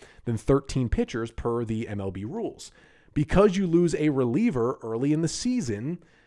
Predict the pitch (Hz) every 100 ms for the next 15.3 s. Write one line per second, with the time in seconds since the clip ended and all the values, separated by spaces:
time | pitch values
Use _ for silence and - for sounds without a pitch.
0 | _ - 139 - 160 185 156 - - 143
1 | 175 160 151 156 147 110 110 165 127 123
2 | 113 104 107 110 98 107 131 127 113 -
3 | 104 104 107 110 120 - - 285 180 127
4 | 95 85 92 117 - - - 143 - 147
5 | 190 196 170 127 147 220 131 120 117 110
6 | 131 170 165 139 131 131 139 143 117 113
7 | 120 123 104 - 104 120 131 113 92 127
8 | 156 113 107 - - 214 160 110 113 -
9 | - _ 131 135 - - 120 117 170 196
10 | 175 165 165 127 160 117 - - - 123
11 | - - 135 143 170 170 - 165 - -
12 | 117 - 131 117 - 113 107 - - 151
13 | 156 - - _ - - 139 135 156 170
14 | 156 - - 143 160 143 131 143 131 117
15 | 117 131 117